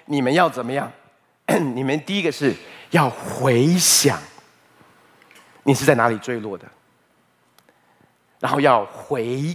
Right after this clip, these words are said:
改，然后行起初所行的事。”所以三件事：回想、悔改、行起初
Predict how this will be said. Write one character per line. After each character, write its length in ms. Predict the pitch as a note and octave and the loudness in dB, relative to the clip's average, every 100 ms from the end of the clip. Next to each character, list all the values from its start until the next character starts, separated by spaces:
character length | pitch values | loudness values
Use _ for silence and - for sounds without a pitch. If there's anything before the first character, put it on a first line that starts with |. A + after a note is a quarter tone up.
| E3+ | -2
改， 200 | - - - - _ _ _ _ _ _ _ _ _ _ _ - | -2 -2 -10 -20 _ _ _ _ _ _ _ _ _ _ _ -2
然 160 | C#3+ | 2
后 100 | E3+ | 2
行 680 | D3+ - - - D#3 C#3+ G#3 | 2 -4 -4 0 2 2 0
起 220 | - C3 | -4 -10
初 200 | A2 D#3 | -10 -12
所 160 | D3+ A2+ | -8 -10
行 200 | - G#2+ | -8 -10
的 100 | G#2+ | -10
事。” 240 | - G#2+ - _ _ _ _ _ _ _ _ _ _ _ _ - | -10 -14 -18 _ _ _ _ _ _ _ _ _ _ _ _ -6
所 100 | G3+ | -2
以 40 | |
三 180 | F3 F3+ | 2 2
件 160 | E3+ D3+ | 0 -4
事： 220 | - A2+ - - | -6 -12 -16 -10
回 280 | D#3 D#3+ | -4 -2
想、 280 | A3+ E3 F#2+ - _ _ _ _ _ _ | -2 -4 -6 -8 _ _ _ _ _ _
悔 420 | _ - - A#2+ C#3 | _ -16 -8 -6 -2
改、 340 | C#3+ - G2 _ _ _ - _ | -2 -2 -6 _ _ _ -20 _
行 400 | - C3+ C3 E3+ | -12 -6 -4 -4
起 360 | - - A#2+ G#2 | -8 -14 -12 -10
初 400 | - D3 C#3+ | -2 2 2